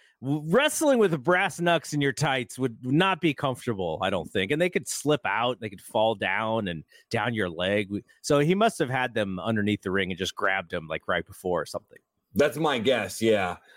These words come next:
Speaker 2: that's my guess. I mean, it, it, yeah. It, <laughs> I, what I thought they were gonna do, I swear, is when Randy hit the R K O and got the pin, I swear I thought Randy was gonna take the knucks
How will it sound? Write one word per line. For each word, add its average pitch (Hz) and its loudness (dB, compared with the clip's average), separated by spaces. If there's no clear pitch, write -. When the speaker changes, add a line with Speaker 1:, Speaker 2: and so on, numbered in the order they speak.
Speaker 2:
that's 107 -2
my 107 0
guess. 92 -2
I 156 4
mean, 170 4
it, 180 2
it, 190 4
yeah. 147 2
It, 120 -4
<laughs> 135 -4
I, 202 4
what 180 4
I 220 4
thought 285 4
they 247 4
were 214 4
gonna 175 4
do, 151 4
I 147 4
swear, 147 4
is 123 2
when 139 2
Randy 196 2
hit 226 2
the 185 4
R 180 4
K 180 0
O 175 6
and 170 0
got 160 2
the 135 -12
pin, 151 -2
I 151 2
swear 165 0
I 156 2
thought 165 2
Randy 151 2
was 143 2
gonna 131 4
take 143 -2
the 135 2
knucks 123 -2